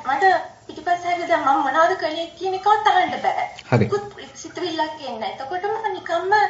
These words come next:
Speaker 1: මට තියෙන්නම මං, මට කියන්නත් බෑ තැනකින් කියන මොකද්ද කියන එක.
Speaker 2: හරි.
Speaker 1: ඒ තැන තමයි හිටියේ.
Speaker 2: හරි.
Speaker 1: ඉතින් ඊට පස්සේ දැන්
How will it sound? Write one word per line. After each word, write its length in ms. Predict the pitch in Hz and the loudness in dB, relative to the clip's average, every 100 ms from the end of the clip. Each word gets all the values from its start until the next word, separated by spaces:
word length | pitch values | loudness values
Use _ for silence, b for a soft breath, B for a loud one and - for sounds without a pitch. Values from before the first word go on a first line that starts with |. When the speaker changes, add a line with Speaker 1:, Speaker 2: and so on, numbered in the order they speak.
| - B B | -2 B B
Speaker 1:
මට 260 | 277 359 | -2 -2
තියෙන්නම 500 | 330 311 339 392 415 381 | -6 -8 -4 0 2 2
මං, 320 | 254 294 302 - | 2 0 -2 -6
මට 180 | - - | -10 -12
කියන්නත් 340 | - 285 320 381 381 | -6 -4 4 6 6
බෑ 180 | 381 359 370 | 2 -2 -2
තැනකින් 460 | 330 302 330 302 - | -4 -4 -6 -12 -14
කියන 220 | 302 311 | -12 -10
මොකද්ද 460 | 277 - 247 240 240 | -10 -2 0 0 -2
කියන 200 | 226 208 | -12 -12
එක. 200 | 208 - - - | -4 -4 -4 -6
Speaker 2:
හරි. 240 | - - - - _ _ _ _ - | -4 -4 -6 -18 _ _ _ _ -8
Speaker 1:
ඒ 160 | 269 262 | -6 0
තැන 240 | 269 294 | 2 2
තමයි 360 | - 320 349 415 | 2 0 2 2
හිටියේ. 420 | 392 - 254 - - - | 2 -6 -10 -12 -16 -12
Speaker 2:
හරි. 220 | - 233 - | 2 2 2
Speaker 1:
ඉතින් 240 | 370 370 - | -4 -4 -6
ඊට 180 | 269 381 | -8 -10
පස්සේ 560 | - 392 403 403 427 415 359 - | -6 -6 -4 0 2 2 0 -2
දැන් 320 | 220 302 285 | 0 0 0